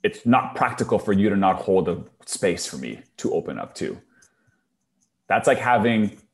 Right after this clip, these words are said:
step one and three and missing step two. Open up,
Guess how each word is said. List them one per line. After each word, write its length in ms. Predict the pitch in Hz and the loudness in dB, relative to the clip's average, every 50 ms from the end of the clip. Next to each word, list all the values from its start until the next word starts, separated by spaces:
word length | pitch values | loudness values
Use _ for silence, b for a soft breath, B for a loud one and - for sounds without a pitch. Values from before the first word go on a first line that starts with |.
| _ | _
step 260 | - - - 117 90 | -4 0 0 0 2
one 240 | 95 92 101 110 107 | 2 0 2 2 2
and 180 | 101 95 95 - | 0 0 -2 -4
three 300 | - - 90 92 85 85 | -6 -4 -2 -2 0 -2
and 100 | 82 82 | -2 -4
missing 260 | 90 90 - 87 82 | -4 -4 -6 -8 -8
step 320 | 85 - 85 73 - - | -6 -6 -8 -8 -8 -10
two. 240 | - - - 67 - B B B B B B B B B B B B B B B B B B B _ _ _ - _ _ _ _ _ _ _ _ _ _ _ _ _ _ _ _ _ _ _ _ - _ _ _ _ _ _ _ - _ _ _ _ _ _ _ _ _ _ _ | -14 -16 -14 -14 -14 B B B B B B B B B B B B B B B B B B B _ _ _ -20 _ _ _ _ _ _ _ _ _ _ _ _ _ _ _ _ _ _ _ _ -20 _ _ _ _ _ _ _ -20 _ _ _ _ _ _ _ _ _ _ _
Open 320 | - 147 147 147 143 127 131 | 4 6 6 6 6 6 8
up, 480 | 123 123 123 - - - - - - | 6 6 4 2 -4 -12 -14 -20 -20